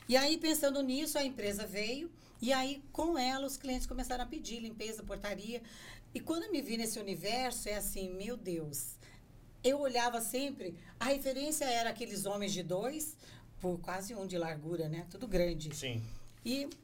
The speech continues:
Speaker 1: então, como é que eu vou superar tudo isso, né? Foi me preparando melhor, buscando muita tecnologia e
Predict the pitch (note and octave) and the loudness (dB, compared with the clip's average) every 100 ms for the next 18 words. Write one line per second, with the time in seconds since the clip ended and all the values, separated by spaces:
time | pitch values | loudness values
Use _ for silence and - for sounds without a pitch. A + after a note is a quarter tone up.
0 | - B3 C#4 C4+ B3+ C4+ F4+ D4+ C4+ G3+ | -6 2 2 2 0 0 0 0 -2 -2
1 | G#3+ G#3+ G#3 A3 G#3 - - - D#4+ F4 | -4 -4 -6 -8 -10 -14 -4 0 0 0
2 | F4 G#3 F#3 F3 F#3 E3 D3+ - D#3+ E3+ | -2 -2 -2 -4 -4 -4 -6 -8 -10 -10
3 | - G3+ G3+ G3+ B3 B3 A3+ G3 F#3 F#3+ | -6 -4 -2 -4 2 4 4 2 0 -2
4 | G3 G3+ - E3+ F#3+ F3 D#3+ D3+ D#3 - | -4 -10 -8 -2 0 2 0 0 -2 -10
5 | - E3+ F3+ - F#3+ F#3+ F#3 C4 C4 B3 | -6 -2 -2 -2 -4 -4 -2 -2 -2 -4
6 | A3 G#3 G3+ F#3+ - F3 F#3+ G#3 - - | -6 -6 -2 -2 -2 -2 -4 -6 -10 -14
7 | - - A#3+ C4 | -8 -2 0 0